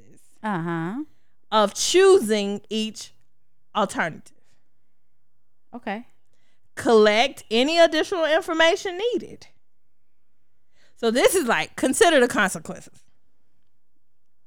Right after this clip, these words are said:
Speaker 1: Uh, okay. Yeah. Tell me. Tell me.
Speaker 2: Or consider, like, uh, sometimes it's like, right now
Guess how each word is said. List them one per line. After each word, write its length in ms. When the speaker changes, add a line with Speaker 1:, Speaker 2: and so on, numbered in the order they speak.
Speaker 1:
Uh, 40
okay. 280
Yeah. 200
Tell 340
me. 200
Tell 140
me. 80
Speaker 2:
Or 500
consider, 800
like, 420
uh, 180
sometimes 760
it's 180
like, 480
right 200
now 60